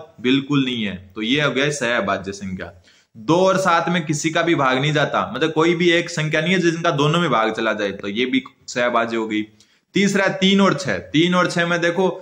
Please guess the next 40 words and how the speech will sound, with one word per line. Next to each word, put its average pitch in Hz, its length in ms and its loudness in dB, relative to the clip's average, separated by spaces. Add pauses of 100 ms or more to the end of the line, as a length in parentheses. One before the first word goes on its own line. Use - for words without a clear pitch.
(220)
तीन 160 260 0
का 170 120 0
दोनों 139 300 0
में 151 120 -4
भाग 113 220 0
जाता 113 240 -4
है, 113 60 -2
तीन 143 280 -2
का 139 100 0
तीन 139 240 0
में 135 120 0
एक 143 120 -2
बार 160 160 2
जाता 156 200 0
है, 143 100 0
दो, 135 500 0
तीन 147 320 0
का 143 120 0
छह 123 220 -6
में 139 180 -2
दो 135 160 2
बार 147 180 2
जाता 120 220 0
है, 117 60 -2
तो - 100 -8
इसमें 160 300 -4
दोनों 156 260 2
में 180 120 2
जो 165 120 2
ऐसी 165 240 2
संख्या 160 320 -2
मौजूद 143 420 2
है 175 120 4 (260)
कि 143 80 -4
दोनों 160 280 2
में 185 140 4
भाग 113 240 2
चला 117 200 0
जाए, 107 200 0
तो - 600 -16